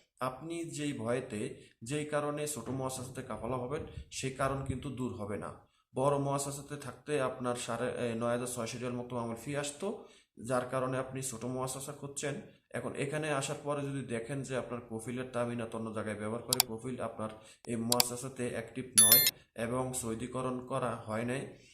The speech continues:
তো এখানে এসেও কিন্তু আপনি ওই নয় হাজার ছয়শো রিয়াল দিয়ে ইকামা করতে হবে, এছাড়া কোনো উপায় নেই।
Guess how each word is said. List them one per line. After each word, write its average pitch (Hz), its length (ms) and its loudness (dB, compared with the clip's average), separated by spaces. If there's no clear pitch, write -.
তো 139 60 2
এখানে 147 440 2
এসেও 143 320 0
কিন্তু 139 280 -2
আপনি 143 280 -2
ওই 151 120 0
নয় 127 180 2
হাজার 123 160 2
ছয়শো 120 300 -4
রিয়াল 123 200 0
দিয়ে 143 180 0
ইকামা 135 340 0
করতে 165 300 4
হবে, 85 260 -2
এছাড়া 143 360 0
কোনো 147 200 -4
উপায় 117 260 -2
নেই। 85 160 -8